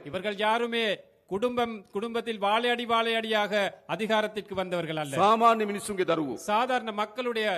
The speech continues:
Speaker 1: பிள்ளைகள்.
Speaker 2: මේ ප්‍රදේශයේ අපේ විශාල වැඩ කොටසක් අ, වැඩ කරන
Speaker 1: இந்த பகுதியிலே நிறைய வேலைகள் செய்வோம், செய்கின்றோம்.
Speaker 2: මේ රැස්වීම ලෑස්ති කරන්නත් විශාල වෙහෙසක් දරපු
Speaker 1: இந்த கூட்டத்தை ஏற்பாடு செய்வதற்கு கூட அதிகளவாக பாடுபட்ட
Speaker 2: අපේ රූබන්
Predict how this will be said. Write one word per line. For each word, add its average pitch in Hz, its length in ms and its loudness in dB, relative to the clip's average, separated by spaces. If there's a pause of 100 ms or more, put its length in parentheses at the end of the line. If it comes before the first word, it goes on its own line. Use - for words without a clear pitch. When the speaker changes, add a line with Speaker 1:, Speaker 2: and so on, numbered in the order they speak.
(140)
Speaker 1:
பிள்ளைகள். 175 480 -4 (160)
Speaker 2:
මේ 151 160 2
ප්‍රදේශයේ 180 400 2
අපේ 185 160 0
විශාල 190 320 2
වැඩ 175 180 4
කොටසක් 185 360 -2
අ, 180 100 0 (240)
වැඩ 156 160 2
කරන 196 240 0 (600)
Speaker 1:
இந்த 175 120 -2 (100)
பகுதியிலே 233 440 0 (420)
நிறைய 208 260 -2
வேலைகள் 233 420 0
செய்வோம், 240 420 -2
செய்கின்றோம். 240 480 -2 (180)
Speaker 2:
මේ 165 180 4
රැස්වීම 196 440 -2
ලෑස්ති 190 300 4
කරන්නත් 196 320 0
විශාල 202 260 2 (100)
වෙහෙසක් 185 320 0
දරපු 214 260 0 (200)
Speaker 1:
இந்த 156 100 -8 (100)
கூட்டத்தை 240 380 -2 (120)
ஏற்பாடு 233 400 0
செய்வதற்கு 220 420 -6
கூட 226 160 -2 (300)
அதிகளவாக 214 500 0 (420)
பாடுபட்ட 214 440 0 (340)
Speaker 2:
අපේ 190 180 2
රූබන් 240 240 4